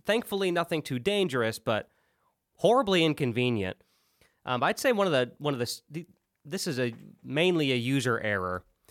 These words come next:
that I will sh-, I'll, so this is more on my side, but I remember I was leaving, same as you, I was leaving work. <laughs> And for me, it was, I just got a new job at the time,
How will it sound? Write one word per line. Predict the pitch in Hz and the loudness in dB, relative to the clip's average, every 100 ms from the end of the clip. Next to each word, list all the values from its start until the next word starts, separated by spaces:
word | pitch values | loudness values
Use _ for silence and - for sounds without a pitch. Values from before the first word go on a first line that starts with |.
| _ _ _ - | _ _ _ -6
that | 117 | -2
I | 107 | -2
will | 104 | -2
sh-, | 107 - | -4 -2
I'll, | 131 | -2
so | - 131 | -2 -4
this | 117 110 | -4 -4
is | 131 | -2
more | 120 117 | 0 2
on | 107 | 2
my | 107 113 | 0 0
side, | 113 - 107 104 | -2 -2 -4 -4
but | 98 - _ _ _ - | -6 -10 _ _ _ -10
I | - | -4
remember | 151 170 151 127 120 117 - _ _ _ _ _ _ _ _ _ - | -2 0 0 0 -2 -4 -8 _ _ _ _ _ _ _ _ _ -10
I | 139 | -4
was | 143 127 | -4 -4
leaving, | 127 131 127 135 | -2 0 0 -2
same | - 135 131 | 0 0 0
as | 117 | 0
you, | 117 | 0
I | 127 | 0
was | 127 | 0
leaving | 120 135 127 | 0 -2 0
work. | 113 110 127 - _ | 0 -2 -4 -10 _
<laughs> | _ _ _ _ _ - - | _ _ _ _ _ -10 -6
And | 165 | -6
for | - 160 | -2 0
me, | 190 220 | 2 2
it | 156 | 0
was, | 147 143 - | 0 0 -2
I | 135 | -4
just | 117 151 - | -2 -2 -2
got | 170 | -2
a | |
new | 180 165 | 0 -2
job | 139 120 117 | -2 -2 -2
at | 110 | -6
the | 101 | -12
time, | 101 87 85 | -12 -12 -14